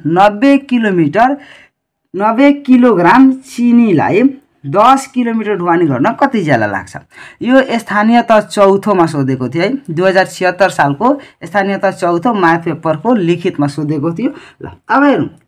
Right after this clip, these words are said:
यस्तो चाहिँ प्रश्नमा हामीले कसरी यसलाई सो-, समाधान गर्ने त? ल, हेर्नु, अब यो चाहिँ हामीले यस्तो क्वेसनमा जहिले पनि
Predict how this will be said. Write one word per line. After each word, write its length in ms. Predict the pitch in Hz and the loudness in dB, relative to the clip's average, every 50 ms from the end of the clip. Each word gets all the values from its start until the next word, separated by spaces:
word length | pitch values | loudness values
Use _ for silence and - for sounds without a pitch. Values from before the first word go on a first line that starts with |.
| - | -6
यस्तो 260 | 233 262 - - 311 302 | -6 -6 -2 -2 0 2
चाहिँ 240 | 302 294 302 302 | 2 4 4 4
प्रश्नमा 560 | 285 294 254 262 262 262 269 262 240 220 175 151 | 2 2 2 0 2 2 2 2 2 2 0 0
हामीले 380 | 147 120 123 123 139 180 247 | -2 -2 -4 -2 -2 -2 -2
कसरी 420 | 262 - - 262 254 - - 277 240 | -2 -2 -2 -4 -4 0 0 2 4
यसलाई 180 | 202 185 185 | 4 4 2
सो-, 380 | 196 - - 190 175 170 170 160 | 0 -2 -2 -2 -2 -2 -4 -6
समाधान 520 | - 190 175 175 156 143 127 101 110 113 | -6 -2 -2 0 0 0 0 0 -2 -4
गर्ने 300 | 95 78 78 69 67 69 | -6 -8 -10 -12 -12 -14
त? 200 | - - - - _ _ _ _ _ _ _ _ _ - | -18 -20 -20 -20 _ _ _ _ _ _ _ _ _ -20
ल, 60 | - - 90 _ _ _ _ _ _ _ _ _ _ _ _ _ _ _ _ - - - - | -20 -20 -20 _ _ _ _ _ _ _ _ _ _ _ _ _ _ _ _ -20 -14 -2 0
हेर्नु, 280 | 247 277 277 220 160 - - - _ _ _ _ _ _ _ _ _ _ _ - | 4 4 4 4 2 -2 -6 -12 _ _ _ _ _ _ _ _ _ _ _ -12
अब 140 | - 254 277 | -8 -6 -4
यो 220 | 285 294 302 302 302 | -4 -4 -4 -4 0
चाहिँ 380 | 294 285 277 254 185 - - - | 2 2 2 2 2 -2 -4 -6
हामीले 380 | 185 202 214 226 233 233 247 240 | -6 -4 -4 -2 -2 -2 -2 -2
यस्तो 220 | 247 247 - 254 | -2 -2 -2 -4
क्वेसनमा 480 | 247 - 240 240 - 240 240 233 214 190 | -2 -2 -4 -2 0 0 2 2 2 2
जहिले 300 | 147 190 190 196 208 208 | 2 2 2 2 2 0
पनि 400 | 208 214 208 214 214 208 - | 0 0 0 0 0 -2 -4